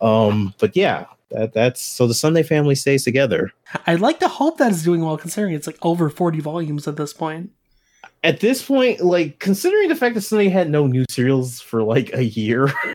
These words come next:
Speaker 1: <laughs> I wouldn't be surprised if some things are just sort of there because they need to fill space.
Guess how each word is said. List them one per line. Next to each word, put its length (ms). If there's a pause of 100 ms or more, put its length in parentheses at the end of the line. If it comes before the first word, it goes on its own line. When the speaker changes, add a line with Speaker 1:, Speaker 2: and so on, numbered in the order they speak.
(160)
Speaker 1:
<laughs> 400
I 100
wouldn't 340
be 140
surprised 500
if 80
some 220
things 160
are 80
just 260
sort 260
of 180
there 340
because 300
they 100
need 240
to 80
fill 220
space. 600